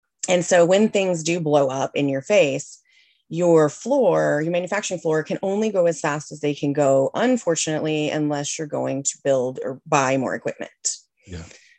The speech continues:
Speaker 1: That's the bad part, right? Um, when I, you know, I worked for a company that did, well, we did the car parts for Nissan, and, you know, we could only go as fast. I actually worked on this machine once, and,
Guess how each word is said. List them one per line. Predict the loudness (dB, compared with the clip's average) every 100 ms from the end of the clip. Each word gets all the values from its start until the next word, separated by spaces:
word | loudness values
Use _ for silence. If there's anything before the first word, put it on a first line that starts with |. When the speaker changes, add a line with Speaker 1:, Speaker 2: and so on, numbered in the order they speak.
| _ _ _ _ -2
Speaker 1:
That's | 4 4 4
the | 2
bad | 2 0 -2
part, | -6 -8 -12 0
right? | 4 4 4 0 -2
Um, | 2 2 2
when | 2 2
I, | 2 2 2
you | 0 -2 -4
know, |
I | -2 -2
worked | -2 -6
for | -8 -6 -2 -2 -2
a | -2 -4
company | -6 -4 -4 -4 -6 -10 _ _ -2
that | -2 2
did, | 4 6 4 4
well, | 0
we | 0
did | 0 -2
the |
car | 0 0
parts | 0 -2 -4 -8
for | -4 -2 0
Nissan, | 0 0 -2 -4 -10 -18 _ _ -20 -20 _ 2
and, | 4 4 2 2 0 -2 -4 -4
you | -2
know, | 0
we | -2 -4 -4 -2
could | 2 4
only | 4 2
go | 2 2 2
as | 0
fast. | -2 -4 -4 -4
I |
actually | -6 -4 -4
worked | -4 -4
on | -8
this | -8
machine | -6 0 0
once, | 0 -2 -8 -16 _ -20 -20 _ 2
and, | 4 6 4 4 2 0